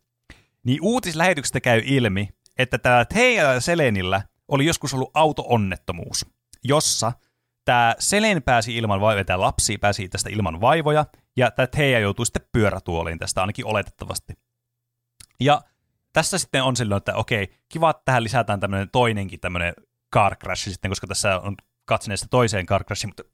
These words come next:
mä en mene nyt vielä siihen, koska se ei ole <laughs> vielä jä-, merkittävä tällä hetkellä. Vaan tää Theija sitten katkeroitui, koska tää oli siis astronautti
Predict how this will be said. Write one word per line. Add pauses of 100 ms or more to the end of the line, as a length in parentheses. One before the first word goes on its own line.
mä
en
mene
nyt
vielä
siihen,
koska
se
ei
ole (100)
<laughs>
vielä (140)
jä-,
merkittävä
tällä
hetkellä. (1300)
Vaan (240)
tää (180)
Theija
sitten
katkeroitui,
koska
tää
oli
siis
astronautti